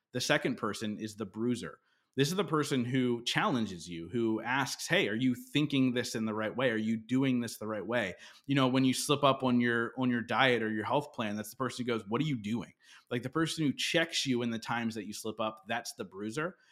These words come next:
Now, one thing I really, really wanna make clear here about the bruiser, uh, it's not an abuser. A lot of people mix the two together, right? An abuser is somebody who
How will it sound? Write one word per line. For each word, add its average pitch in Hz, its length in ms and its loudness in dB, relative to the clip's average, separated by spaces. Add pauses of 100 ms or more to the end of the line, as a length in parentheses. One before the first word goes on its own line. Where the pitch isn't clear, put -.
(200)
Now, 131 140 2
one 156 180 2
thing 180 140 0
I 156 40 2
really, 135 380 4
really 123 340 0
wanna 110 300 0
make 104 280 -2
clear 110 360 -2
here 98 300 -4
about 98 240 -6
the 87 60 -14
bruiser, 95 500 -8 (380)
uh, 110 240 0 (200)
it's 139 200 -4
not 139 240 4
an 165 120 4
abuser. 107 800 -2 (140)
A 120 60 -2
lot 131 200 4
of 147 80 0
people 127 380 -2
mix 127 420 0
the 117 140 -6
two 110 320 -2
together, 101 440 -4
right? 110 300 -2
An 127 80 -2
abuser 143 460 2
is 135 100 -2
somebody 127 260 4
who 113 240 0